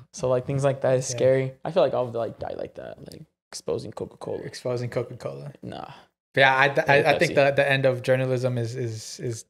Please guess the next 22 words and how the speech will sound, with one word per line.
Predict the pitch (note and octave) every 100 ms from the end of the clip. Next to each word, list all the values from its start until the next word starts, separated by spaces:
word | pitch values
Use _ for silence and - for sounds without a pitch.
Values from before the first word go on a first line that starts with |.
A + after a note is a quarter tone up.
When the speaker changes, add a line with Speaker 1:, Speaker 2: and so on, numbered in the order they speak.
| _
Speaker 2:
scary | C#3 - C3 C#3+ E3 C#3 - -
'cause, | A2+ A2
uh, | A2+ G#2+ - _ -
it | C#3
goes | C#3+ D3
into | D#3 - D3+ C3+
the, | B2 B2+ B2
uh, | A#2+ A2+ G#2+ - _ _ _ _ _ _ _ _ _ _ _ _ _ -
once | C#3+ D#3+ G3 -
you | G#3+
have, | F#3+ E3+ E3+ E3
like, | D3+
once | D3 E3+ G3+
you're, | F#3
like, | D#3 C#3
once | D3+ D3+
you're | D#3
getting | D#3 D3+
rid | C#3+
of | D3 A#2+
small, | - C3+ C3+ C3+ C3+ D3
smaller | - C#3 C#3 C3 B2